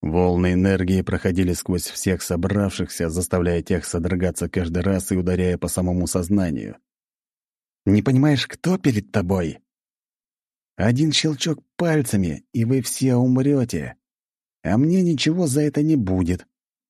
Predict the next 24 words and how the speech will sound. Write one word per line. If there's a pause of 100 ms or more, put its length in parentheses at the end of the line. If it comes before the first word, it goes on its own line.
(240)
На
моем
лице
появилась
улыбка,
и
я
поднял
руку. (1000)
«Видите,
о
чем
я
говорю?» (640)
Повернулся
к
своим. (680)
«А
потом
меня
называют
кровавым,
жестоким,
губителем.